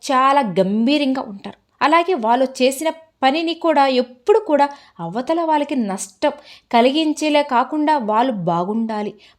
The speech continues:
పక్కన వాళ్ళు కూడా బాగుండాలి అన్న ఆలోచన కలిగి ఉండి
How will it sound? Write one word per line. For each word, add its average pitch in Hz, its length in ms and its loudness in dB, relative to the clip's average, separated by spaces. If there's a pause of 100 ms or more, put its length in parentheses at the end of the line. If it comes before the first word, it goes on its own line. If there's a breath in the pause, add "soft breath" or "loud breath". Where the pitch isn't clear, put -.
(100)
పక్కన 277 380 -4
వాళ్ళు 330 260 0
కూడా 311 120 0 (160)
బాగుండాలి 247 680 0 (100)
అన్న 220 180 -6 (100)
ఆలోచన 220 540 -6
కలిగి 208 360 -4
ఉండి 226 320 -6